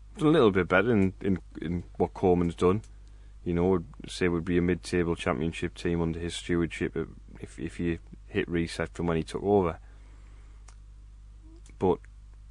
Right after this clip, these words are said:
you know, now his claims about this club should be finishing seventh in the Premier League in a good season and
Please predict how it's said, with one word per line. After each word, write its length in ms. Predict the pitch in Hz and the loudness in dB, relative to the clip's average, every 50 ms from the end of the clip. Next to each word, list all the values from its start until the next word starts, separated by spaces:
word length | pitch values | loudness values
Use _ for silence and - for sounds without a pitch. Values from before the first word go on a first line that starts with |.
| - - | -14 -6
you 120 | - 101 92 | -2 0 2
know, 80 | 90 | 2
now 440 | 87 90 95 98 95 90 85 87 85 73 - - - - - - - | 4 4 4 6 6 6 6 4 2 -2 -6 -14 -16 -16 -14 -10 -6
his 240 | 80 92 87 - | -4 -4 -4 -4
claims 560 | - - - - 92 90 87 87 85 82 82 90 | -8 -8 -2 2 4 6 6 4 4 2 -2 -2
about 360 | 85 87 85 82 82 - - - - - - - - - - - - - | 2 2 4 4 2 0 -4 -8 -20 -20 -20 -20 -20 -20 -20 -20 -14 -6
this 180 | - 92 82 - | -4 -4 -4 -4
club 320 | - - - 95 87 85 | -4 0 2 2 2 2
should 380 | - - - 98 92 87 87 - | 0 -4 -2 -2 -2 -2 -2 -2
be 160 | - 87 85 | -2 -2 -2
finishing 580 | - - - 90 85 82 - - 87 82 82 85 - - - - - - - - - - - - - - - - - - - | -2 -2 -2 -2 -2 -2 -4 -4 -4 -4 -4 -6 -10 -16 -20 -20 -20 -20 -20 -20 -20 -20 -20 -20 -20 -20 -20 -20 -20 -20 -16
seventh 480 | - - - 90 85 87 85 82 - 92 | -6 -2 -2 0 0 -2 -4 -4 -4 -4
in 80 | 87 | -4
the 80 | 82 80 | -4 -4
Premier 340 | - - 92 92 92 87 82 | -2 -2 -2 0 0 0 0
League 420 | 80 78 78 80 78 - - - - - - - - - - - - - - - | 0 0 0 0 -2 -6 -10 -16 -20 -20 -20 -20 -20 -20 -20 -20 -20 -14 -8 -6
in 100 | 87 85 | -4 -4
a 40 | |
good 220 | 78 - 95 90 82 | -2 0 -2 -2 -2
season 480 | - - 87 82 80 78 80 80 80 | -2 -4 -2 -2 -2 -2 -2 -2 -2
and 340 | 80 80 80 80 80 - - | -2 -2 -2 -4 -6 -8 -12